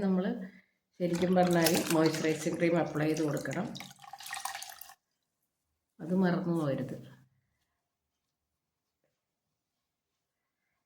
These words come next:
അപ്പൊ ഈ പാക്ക് നിങ്ങക്ക് ഡെയിലി ഇട്ട് കൊടുക്കാം കേട്ടോ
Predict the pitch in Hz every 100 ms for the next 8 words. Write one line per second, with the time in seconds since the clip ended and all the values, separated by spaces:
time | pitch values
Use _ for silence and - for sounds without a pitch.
0 | _ _ _ _ _ _ _ _ - 175
1 | 196 202 202 196 180 202 208 185 196 196
2 | 175 170 196 180 165 147 139 147 151 151
3 | 196